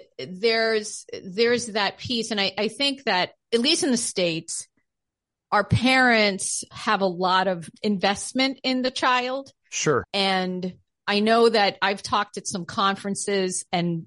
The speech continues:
Speaker 1: been on campuses up in Canada. And, and it's,
Speaker 2: Mm-hmm.
Speaker 1: it was a very different environment when I was up there. And it was, it was actually very funny. I was at a conference in,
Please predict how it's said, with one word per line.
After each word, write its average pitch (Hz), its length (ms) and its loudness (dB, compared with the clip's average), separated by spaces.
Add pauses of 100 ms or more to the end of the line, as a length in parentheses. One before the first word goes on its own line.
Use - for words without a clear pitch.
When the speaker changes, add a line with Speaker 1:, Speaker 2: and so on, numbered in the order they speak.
Speaker 1:
been 185 600 2
on 170 240 0
campuses 175 640 -4
up 165 180 -2
in 160 140 -4
Canada. 180 400 0
And, 165 220 0
and 180 200 -2
it's, 165 220 -4
Speaker 2:
Mm-hmm. 95 300 -6 (100)
Speaker 1:
it 208 120 2
was 196 200 2
a 190 60 2
very 202 320 2
different 175 420 -4
environment 156 720 -2
when 165 160 -4
I 160 100 -2
was 156 160 -4
up 147 160 -2
there. 139 160 0
And 185 80 0
it 196 60 0
was, 185 180 -2
it 208 80 2
was 202 200 0
actually 220 420 -2
very 180 180 0
funny. 175 320 -4
I 170 60 -2
was 165 100 -6
at 170 100 0
a 165 40 -2
conference 180 600 -6 (100)
in, 175 460 0